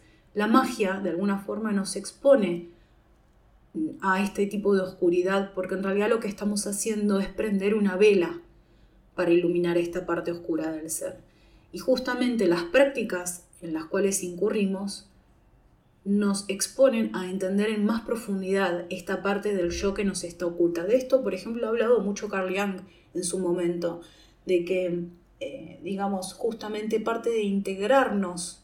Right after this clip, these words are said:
de entender en la totalidad, digamos, lo que somos,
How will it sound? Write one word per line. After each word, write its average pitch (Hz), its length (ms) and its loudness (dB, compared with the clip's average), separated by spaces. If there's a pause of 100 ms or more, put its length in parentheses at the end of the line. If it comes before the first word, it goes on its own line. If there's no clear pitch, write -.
de 170 580 -2 (340)
entender 202 800 0 (400)
en 190 140 -4
la 185 140 0
totalidad, 202 760 4
digamos, 180 360 -4
lo 175 120 -2
que 170 120 -2
somos, 208 720 -2